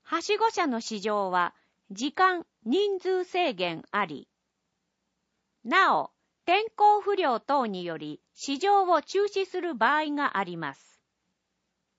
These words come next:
対象、どなたでも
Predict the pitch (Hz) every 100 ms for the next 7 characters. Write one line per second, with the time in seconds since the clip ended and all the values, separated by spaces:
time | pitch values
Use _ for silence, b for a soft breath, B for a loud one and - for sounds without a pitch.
0 | _ _ _ _ _ _ _ - 254 285
1 | - 277 247 226 - _ _ _ _ _
2 | 233 269 466 453 415 320 247 254 226 190
3 | 175